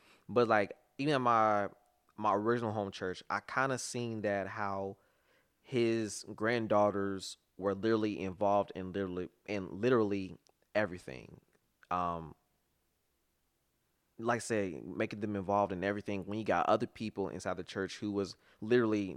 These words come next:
dying trying to, um, get involved in certain things. Like, I remember when I was interested in doing miming, but, um, like I said, I think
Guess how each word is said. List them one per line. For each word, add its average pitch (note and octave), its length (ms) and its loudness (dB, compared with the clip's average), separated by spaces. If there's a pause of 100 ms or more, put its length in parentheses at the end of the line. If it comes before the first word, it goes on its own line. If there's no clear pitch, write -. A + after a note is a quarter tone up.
dying G2+ 360 2
trying G2 340 -4
to, F#2 360 -8
um, F2 640 -10 (1800)
get C3 200 2
involved G#2+ 420 6
in G#2 60 -2
certain G#2 340 -4
things. E2+ 400 -6
Like, E2+ 300 -4 (100)
I G#2+ 80 6
remember A2+ 340 2
when F#2 760 -4 (1000)
I C3 100 8
was A#2 180 4
interested C3 520 4
in B2 420 -2
doing B2 520 0 (120)
miming, B2 720 0
but, G2+ 340 2
um, F#2 600 -6 (1900)
like B2+ 100 6
I - 40 2
said, G#2+ 140 2
I G2 80 4
think A#2+ 300 -2